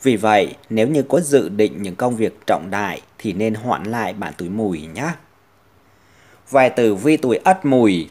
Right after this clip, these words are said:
thuộc mệnh Kim, sức khỏe là vốn quý, không nên lơ là. Tử vi tuổi Đinh Mùi, thuộc mệnh Thủy, quan hệ gia đình có sự căng thẳng hơn lúc nào. Tử vi tuổi Kỷ Mùi,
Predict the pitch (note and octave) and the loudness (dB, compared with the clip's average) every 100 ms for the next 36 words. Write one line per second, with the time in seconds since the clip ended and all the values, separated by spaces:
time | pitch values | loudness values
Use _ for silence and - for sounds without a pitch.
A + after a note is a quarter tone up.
0 | - B2+ G#2 - A2+ D2+ - C#3+ C#3 C3 | -6 -2 -2 -2 -4 -6 0 4 6 4
1 | B2 - - - F#3 - F#2+ B2 A#2+ F#2 | 0 -6 -6 -4 -4 -2 -2 0 -2 -2
2 | F#2+ G#2+ E3 B2+ A2 C3+ A3 - - D3 | -2 -2 -2 0 2 2 -2 -10 -6 -2
3 | C#3 C3 B2+ B2 B2+ A#2 A2 F#2+ D#2+ - | 2 2 4 4 4 4 2 0 -4 -10
4 | - - C3 A2 G#2+ D#3 C3+ G2+ G#2+ C#3 | -18 -2 2 2 4 2 4 0 2 0
5 | C3+ A#2 G#2 F2 E2 - - G#2+ - G#2 | 2 4 4 2 -4 -12 -6 -6 -4 -6
6 | E2+ G#2 B2 F#2 D#2 D#3+ F#3+ - - D3+ | -8 -8 -8 -6 -4 -4 -6 -14 -2 2
7 | D3 D3 F2 C3 C3 A#2+ G2 E2 C3+ D#3 | 2 0 -2 0 2 2 0 -2 -2 -2
8 | C3 - - C3 B2+ G2+ - - D3 B2 | -4 -6 -6 -6 -6 -10 -10 -4 -2 0
9 | F3+ F#3 A#2+ A2+ G2 E2 - - - - | -2 -2 0 2 2 0 -6 -18 -6 0
10 | A#2 G#2+ D3+ D3 A2+ G2 - A2 F#2 B2 | 2 2 2 2 -2 -2 -2 -2 0 2
11 | A2+ F2+ | 2 2